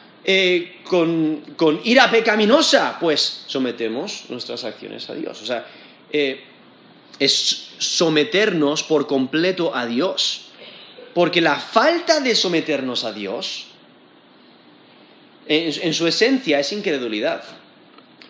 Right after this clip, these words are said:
No estamos confiando en Dios, estamos dudando de Él, no le estamos obedeciendo. Eh, es, es la, el no someterse a Dios i-, implica no sujetarnos a su palabra,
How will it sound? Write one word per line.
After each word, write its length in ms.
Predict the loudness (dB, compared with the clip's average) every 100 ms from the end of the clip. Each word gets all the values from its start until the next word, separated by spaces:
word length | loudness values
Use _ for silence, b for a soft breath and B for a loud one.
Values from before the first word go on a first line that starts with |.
| -12
No 60 | -10
estamos 260 | -6 -6 -4
confiando 400 | -6 -4 -4 -4
en 80 |
Dios, 340 | -6 -8 -12 -16 -20 -20 -14 -8
estamos 400 | -4 -2 -4 -4
dudando 380 | -4 -2 -4 -4
de 140 | -4
Él, 140 | -8 -12 -20 B B -2
no 140 | 0
le 60 | 2
estamos 380 | 0 -2 -2 -2
obedeciendo. 680 | 0 0 0 0 0 -4 -10 B B B B _
Eh, 400 | -2 -2 -2 -8 -18 -20 -20 -4
es, 360 | 0 0 0
es 480 | 0 0 0 -4 -20 -20 -12 -2
la, 440 | 2 2 2 2
el 140 | 0 2
no 120 | 2
someterse 500 | 2 2 2 2 2
a 60 | 0
Dios 720 | 4 4 4 0 -4 -8 -14 -20 -20 -20 -20 -20 -20 -20 -20 -20 -20 -20 -20 -14 -6
i-, 260 | -4 -2
implica 380 | -4 -2 -2 0
no 360 | 0 0 0 0
sujetarnos 680 | -2 -4 -2 -2 -2 -2
a 60 | -2
su 160 | -4 -4
palabra, 560 | -4 -4 -4 -6 -10